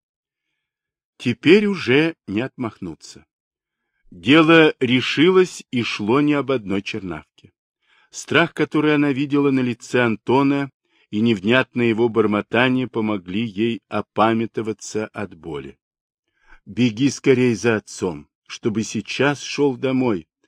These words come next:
наказала она негромко, точно наказ её надо было от кого-то утаить. Антон, подстёгнутый таким приобщением к тайне, пустился бежать,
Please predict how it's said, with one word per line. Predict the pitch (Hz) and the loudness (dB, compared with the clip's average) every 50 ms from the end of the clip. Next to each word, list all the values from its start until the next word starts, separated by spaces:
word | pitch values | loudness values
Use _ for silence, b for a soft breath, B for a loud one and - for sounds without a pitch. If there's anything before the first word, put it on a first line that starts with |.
| _ _ _ | _ _ _
наказала | - 104 - - - 117 107 90 110 117 110 110 113 110 | -4 -4 -2 0 0 0 0 2 2 2 2 4 2 0
она | 104 107 110 107 | 0 0 0 0
негромко, | 104 101 98 80 95 98 123 151 156 139 123 - - | 0 -2 -2 -2 -2 0 2 2 2 0 -2 -6 -8
точно | - - 117 104 - - 117 110 107 | -4 -2 -4 -4 -2 -4 -4 -2 -2
наказ | 107 101 95 - - 120 143 147 - - | -2 -2 -4 -2 -2 -2 -2 -2 -4 -6
её | 139 135 135 | -4 -4 -2
надо | 120 113 120 131 120 120 117 | -2 -2 -4 -4 -4 -4 -6
было | 104 90 101 110 120 117 120 - - _ | -4 -2 -2 0 0 0 -2 -4 -4 _
от | - 110 - _ | -10 -10 -10 _
кого-то | - 101 90 82 90 98 - - 107 | -6 -6 -4 -4 -4 -6 -4 -6 -8
утаить. | 98 92 - - 90 85 73 71 65 - _ _ _ _ _ _ _ _ _ _ b b b b b b b b b b | -8 -8 -8 -8 -8 -8 -10 -14 -18 -20 _ _ _ _ _ _ _ _ _ _ b b b b b b b b b b
Антон, | - 123 131 123 - 180 196 190 165 | 0 0 0 2 2 2 2 4 2
подстёгнутый | 185 170 - - - - 160 170 160 151 160 156 139 - 143 | 0 0 -2 -4 -2 2 2 2 2 2 -2 -2 -2 -2 -4
таким | 120 - 127 117 - - 139 135 131 123 | -2 -2 -4 -4 -2 0 0 0 0 0
приобщением | - _ 107 107 113 107 - - - - 123 120 113 107 101 95 90 | -4 _ 0 2 2 2 0 -2 -6 -4 -2 -2 0 0 -2 -2 -4
к | - - | -6 -10
тайне, | _ - 110 110 110 113 117 131 147 - _ _ _ _ _ _ _ | _ 0 2 2 2 2 0 -2 -4 -8 _ _ _ _ _ _ _
пустился | _ - 110 - - - 123 110 - - 110 | _ -8 -8 -8 -4 -4 -4 -4 -4 -6 -8
бежать, | 95 92 90 85 78 104 131 165 160 - _ | -8 -6 -8 -2 0 2 2 2 0 -4 _